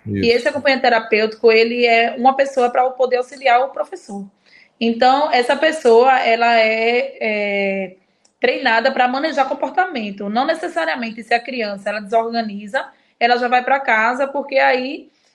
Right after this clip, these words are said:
Speaker 2: é, subtende-se que a criança, quando ela chorar ou, ou tiver algum comportamento interferente, ela vai pra casa. E isso acontece até com crianças típicas, né? A gente não vai poder reforçar o comportamento.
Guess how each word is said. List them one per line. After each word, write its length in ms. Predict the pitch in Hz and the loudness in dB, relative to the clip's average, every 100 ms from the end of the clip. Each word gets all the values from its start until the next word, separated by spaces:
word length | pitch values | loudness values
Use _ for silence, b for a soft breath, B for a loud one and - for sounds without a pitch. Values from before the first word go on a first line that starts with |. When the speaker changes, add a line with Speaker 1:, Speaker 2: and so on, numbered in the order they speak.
| _ | _
Speaker 2:
é, 480 | 226 214 214 214 202 190 _ _ _ | -6 -4 -4 -4 -8 -12 _ _ _
subtende-se 760 | 294 320 320 254 277 302 330 | -4 -2 0 0 -2 -6 -10
que 220 | - 254 254 | -10 -4 -2
a 80 | |
criança, 720 | 262 269 247 226 220 220 233 - | -2 -2 -2 -2 0 0 0 0
quando 380 | 254 269 277 269 | 2 2 2 4
ela 460 | 226 220 202 - _ | 4 2 -6 -10 _
chorar 1000 | - 247 269 247 226 262 254 226 196 - _ | -4 2 2 4 4 4 2 0 -2 -8 _
ou, 760 | 220 226 247 254 254 247 254 262 | 2 6 6 4 4 2 0 -4
ou 680 | 220 226 226 226 226 226 226 | 0 4 6 6 6 2 -2
tiver 200 | 254 240 | -2 -2
algum 140 | 240 | -2
comportamento 540 | 269 269 233 269 240 | -6 -6 -6 -6 -6
interferente, 680 | 226 226 226 254 247 269 320 320 | -6 -6 -4 -6 -6 -10 -10 -6
ela 180 | 277 285 | -6 -4
vai 140 | 262 | -6
pra 140 | - | -8
casa. 500 | 269 254 233 247 320 - _ _ _ _ | -6 -2 -2 -2 -6 -8 _ _ _ _
E 80 | 254 | -10
isso 140 | 302 | -6
acontece 320 | 359 339 311 302 | -6 -2 -4 -4
até 120 | 302 | -6
com 120 | 330 | -8
crianças 340 | 320 320 440 | -12 -10 -12
típicas, 460 | - 240 - 214 208 | -12 -12 -8 -8 -6
né? 100 | 226 | -6
A 40 | |
gente 120 | 247 247 | -6 -8
não 80 | |
vai 100 | 254 | -8
poder 220 | 247 254 247 | -6 -4 -2
reforçar 480 | 254 269 311 277 | -4 -4 -6 -4
o 60 | 254 | -6
comportamento. 760 | 262 277 269 349 302 202 196 | -6 -10 -8 -10 -10 -14 -16